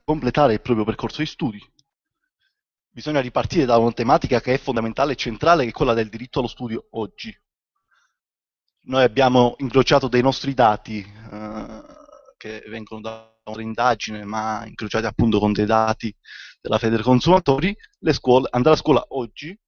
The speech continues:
costa più o meno dai novecento ai millecinquecento euro, eh, a studente all'anno.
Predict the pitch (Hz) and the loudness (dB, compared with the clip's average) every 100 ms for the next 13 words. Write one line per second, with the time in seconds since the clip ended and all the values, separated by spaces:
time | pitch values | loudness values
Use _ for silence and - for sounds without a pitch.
0 | _ _ _ _ _ _ _ _ _ - | _ _ _ _ _ _ _ _ _ -8
1 | 139 - - _ 170 151 165 170 127 123 | -6 -6 -12 _ -6 -2 -2 -2 -2 -2
2 | 135 - 139 - 127 151 151 143 123 139 | -4 -4 -4 -4 -4 -4 -6 -10 -12 -12
3 | 123 113 120 120 127 131 - - 113 107 | -4 0 2 4 6 6 2 -6 -4 -2
4 | 101 - - - - 127 - 110 101 107 | -4 -8 -10 -8 -2 2 4 6 6 4
5 | 147 107 104 117 117 | 4 4 0 -4 -12